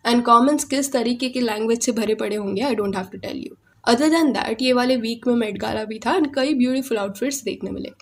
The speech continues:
पर वहाँ भी हमारे फैशन क्रिटिक्स चले गए and कमेंट्स में लिखने लगे कि "This dress is inappropriate, you are showing too much skin, hide it, just hide it।" Like Billie Eilish का outfit I was seeing and then comments में I went, तो वहाँ कई हिंदी में स्टेटमेंट्स लिखे गए थे।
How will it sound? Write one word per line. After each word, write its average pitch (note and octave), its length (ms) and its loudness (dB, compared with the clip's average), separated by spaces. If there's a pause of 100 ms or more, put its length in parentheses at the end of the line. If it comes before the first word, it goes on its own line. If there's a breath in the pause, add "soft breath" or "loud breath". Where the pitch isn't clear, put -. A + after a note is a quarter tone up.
(240 soft breath)
पर A#3+ 120 6
वहाँ C4 220 6
भी D#4+ 100 4
हमारे C#4 280 2
फैशन C4 360 -2
क्रिटिक्स A#3+ 500 -4
चले G#3 260 -6
गए - 280 -8
and B3 140 2
कमेंट्स B3+ 400 2
में C#4 80 2
लिखने A#3+ 280 0
लगे - 340 -8 (140)
कि B3 120 4
"This D#4 300 2
dress C#4 300 0
is D#4 240 0
inappropriate, B3 760 -2
you C4 60 6
are C#4 140 4
showing D4 220 -4
too C#4+ 160 -4
much C#4+ 220 -4
skin, - 260 -8 (220)
hide C4+ 260 6
it, G3 260 2
just B3+ 240 4
hide G3+ 200 -2
it।" E3+ 240 -8 (140)
Like A#3 180 2
Billie C#4 240 2
Eilish C4 300 2
का C#4 180 -4
outfit A3 320 -2
I G#3 100 -4
was G#3 160 -6
seeing D4 360 -4
and D#4 120 2
then D4+ 180 -2
comments A#3 320 0
में A3+ 80 -2
I G3 80 -6
went, - 300 -12 (280 soft breath)
तो B3+ 80 8
वहाँ C#4 320 4
कई C4+ 120 6
हिंदी C4+ 360 4
में C#4 140 4
स्टेटमेंट्स A#3 600 0
लिखे G#3 200 -4
गए F#3+ 240 -2
थे। F#3 100 -10